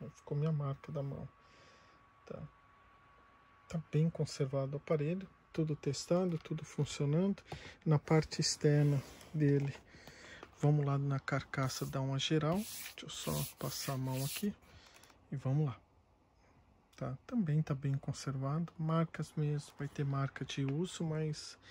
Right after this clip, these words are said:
o mais importante é não tá amassado, porque isso daqui é de alumínio. A luzinha fica até acesa aqui. E agora vamos ver o que que ele tem. Aqui a gente tem entrada da fonte, gravador de D V D e gravador de Blu-ray, U S B dois ponto zero,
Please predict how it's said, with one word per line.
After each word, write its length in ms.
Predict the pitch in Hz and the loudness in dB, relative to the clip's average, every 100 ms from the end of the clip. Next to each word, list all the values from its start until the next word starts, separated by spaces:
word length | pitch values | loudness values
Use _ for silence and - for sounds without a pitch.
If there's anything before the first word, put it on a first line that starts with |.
| - - - | -20 -20 0
o 40 | |
mais 180 | 147 147 | 4 6
importante 540 | 156 - 147 156 147 165 | 4 4 2 2 2 4
é 20 | |
não 80 | 156 | 2
tá 160 | - | 2
amassado, 640 | 160 151 - - 135 135 - - | 4 4 2 0 0 0 -6 -20
porque 260 | - - - - | -12 -8 -8 -10
isso 140 | - | -8
daqui 200 | 143 - | -4 -2
é 20 | |
de 100 | 135 | 0
alumínio. 580 | 147 160 151 135 131 127 - - - - - - | 4 4 4 4 2 -2 -8 -20 -20 -20 -20 -8
A 40 | 165 | -2
luzinha 380 | 143 139 147 | -2 -2 -2
fica 160 | 135 - | -2 -4
até 160 | - 151 | -4 -2
acesa 520 | - - 131 131 127 | -4 -4 -4 -4 -6
aqui. 200 | - - - - - - - - | -8 -10 -10 -18 -18 -16 -2 6
E 40 | |
agora 240 | 156 156 170 | 8 8 8
vamos 240 | 165 185 | 8 8
ver 120 | 165 | 8
o 40 | 170 | 6
que 140 | - | 6
que 80 | 180 | 4
ele 120 | 185 | 4
tem. 280 | - 127 120 - - - - | 2 -2 -4 -8 -20 -20 -6
Aqui 260 | 165 - - | -2 2 6
a 40 | |
gente 300 | 175 180 165 | 6 6 2
tem 220 | - 160 156 | 4 4 4
entrada 360 | - 180 190 | 4 2 2
da 120 | 180 | 2
fonte, 520 | 165 - 165 170 - - - - - - | 2 2 4 4 2 -8 -14 -18 -20 -4
gravador 520 | - 147 147 147 151 147 | 4 6 8 8 6 4
de 140 | - | 2
D 120 | 156 | 2
V 140 | 147 147 | 6 4
D 220 | 139 135 | 4 2
e 40 | |
gravador 600 | 135 139 135 139 139 135 | 4 2 4 4 4 2
de 280 | 135 - 131 | 0 0 0
Blu-ray, 520 | 127 170 180 147 151 | 6 8 8 8 6
U 100 | 147 | 6
S 260 | 143 - - | 4 2 0
B 320 | 143 139 135 - - | 4 6 4 2 4
dois 240 | 151 170 | 6 6
ponto 380 | - 143 135 151 | 4 2 2 0
zero, 420 | - 143 147 151 | 4 6 6 2